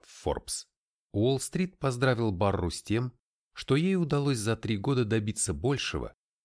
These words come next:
чем большинству директоров за тридцать лет. Под её руководством General Motors три года подряд получал рекордную прибыль.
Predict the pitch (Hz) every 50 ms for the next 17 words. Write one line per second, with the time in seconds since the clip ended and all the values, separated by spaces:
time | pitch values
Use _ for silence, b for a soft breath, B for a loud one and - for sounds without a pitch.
0 | _ _ - - - 123 107 101 107 107 - - 110 101 - - - 151 160 123
1 | 131 117 117 - - 110 101 98 117 120 117 120 117 - - - 78 - - -
2 | - - - - 90 - - - _ _ _ _ _ _ _ _ _ _ _ _
3 | _ _ _ _ _ _ - 101 92 85 87 78 80 78 78 80 76 - 78 73
4 | 76 95 110 - - - 98 92 90 80 87 101 104 101 95 92 87 87 90 113
5 | 123 - 120 107 - - - - 147 156 139 127 135 139 120 127 - - 117 107
6 | 101 101 117 131 - - - 120 113 113 101 - - 113 110 110 104 95 95 -
7 | - - 92 85 85 80 95 98 101 - - 127 127 113 78 65 60 58